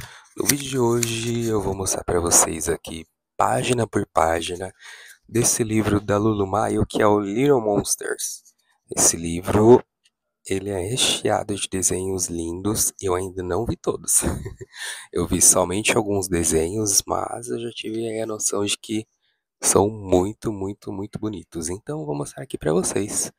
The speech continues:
É, antes de mais nada, já vou pedindo aí pra quem ainda não é inscrito, se inscrever no canal,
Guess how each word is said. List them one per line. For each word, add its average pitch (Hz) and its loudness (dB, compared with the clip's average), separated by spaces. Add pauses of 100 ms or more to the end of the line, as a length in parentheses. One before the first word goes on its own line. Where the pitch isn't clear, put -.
(400)
É, 92 -4
antes 123 -4
de 139 -10
mais 131 -6
nada, 120 -8
já 117 -2
vou 107 2
pedindo 101 -6
aí 95 -6
pra 95 -10
quem 95 -14
ainda 92 -8
não 92 -10
é 92 -8
inscrito, - -6
se - -6
inscrever - -12
no 85 -16
canal, 117 -10